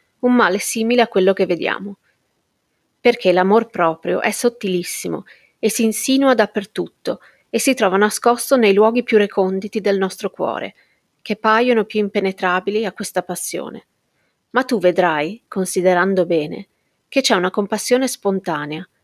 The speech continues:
del tutto indipendente da questo timore, e intieramente rivolta al misero. Pageo deriva altresì dal latino.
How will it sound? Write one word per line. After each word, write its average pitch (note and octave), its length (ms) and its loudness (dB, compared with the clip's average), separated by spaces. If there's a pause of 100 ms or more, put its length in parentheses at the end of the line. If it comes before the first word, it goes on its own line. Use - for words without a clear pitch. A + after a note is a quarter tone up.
(200)
del G#3+ 180 4
tutto C4+ 260 -6
indipendente G3 760 2
da F#3+ 140 2
questo F3+ 340 -2
timore, E3 520 -6 (420)
e A3+ 160 4
intieramente G3+ 800 2
rivolta F3+ 560 0
al F3+ 220 2
misero. E3+ 560 -6 (2750)
Pageo F#3+ 640 2
deriva F#3+ 600 4
altresì A3 500 -2
dal A3 180 0
latino. F#3+ 580 -6